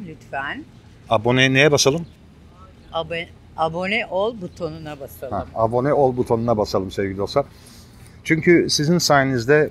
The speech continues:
Speaker 2: e, bu büyüyen aileyi daha da geniş bir kitleye yaymaya ve bu içeriklerin daha süratli bir biçimde bu kitleye yayılmasını sağlıyor.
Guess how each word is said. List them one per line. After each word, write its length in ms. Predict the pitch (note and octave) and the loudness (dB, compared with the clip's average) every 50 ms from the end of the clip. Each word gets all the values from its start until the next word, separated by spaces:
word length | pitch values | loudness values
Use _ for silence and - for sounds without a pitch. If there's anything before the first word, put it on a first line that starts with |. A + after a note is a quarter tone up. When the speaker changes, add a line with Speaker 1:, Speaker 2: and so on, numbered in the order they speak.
| - | 0
Speaker 2:
e, 400 | C3 A#2 A2+ A2+ A2+ A2+ G#2 G#2 | 0 2 2 4 2 2 0 -2
bu 140 | A2+ A2 G#2+ | -4 -4 -2
büyüyen 340 | A#2+ B2+ C3 C#3 C#3+ D3 D#3 - | -2 0 2 2 2 2 2 2
aileyi 440 | C3 A#2 A#2 A2 G#2 B2 C#3 C3+ | 4 4 4 6 6 6 4 6
daha 180 | B2+ A#2+ B2 B2 | 4 4 4 4
da 60 | B2+ | 4
geniş 340 | A#2 G#2+ A2+ A2+ - - - | 2 2 0 0 -2 -6 -10
bir 40 | - | -14
kitleye 400 | - - - - - G#2+ G#2 G2+ | -20 -20 -8 0 2 4 6 6
yaymaya 580 | G2 G2 G2+ G2+ F#2 G2 G2 A2 B2+ C#3+ B2 - - G2 | 6 6 4 4 4 4 4 6 4 4 2 -2 0 2
ve 140 | B2 B2 A#2+ | 2 2 2
bu 60 | C3+ | 0
içeriklerin 580 | C3 - - B2+ B2 C3+ - D#3+ D#3+ E3 E3+ - - - - - | 2 4 4 4 2 0 0 -2 -4 -4 -4 -8 -12 -20 -14 -8
daha 200 | A#2 A2+ B2+ F3 | -6 -2 -2 -2
süratli 400 | - - - A#2 G2+ - A2+ G2 | -2 -2 -2 -2 -2 -2 -6 -8
bir 40 | F2 | -6
biçimde 480 | F#2+ F#2+ - - G2+ F#2+ F#2 G2+ F#2+ - - - - - - - - | -6 -6 -6 -4 -4 -2 -2 -2 -2 -4 -8 -20 -20 -20 -16 -8 -4
bu 120 | A#2+ A#2+ | -4 -4
kitleye 340 | - - - - A2+ G#2+ G#2+ | -4 -6 -6 -4 -2 0 2
yayılmasını 500 | G#2 G#2 G#2+ G2 F#2+ G2 F#2+ - - G#2 | 2 2 2 2 0 -2 -2 -4 -2 0
sağlıyor. 400 | - - G#2 F2+ E2+ A#2 D3 D3+ | 2 4 4 4 6 6 4 4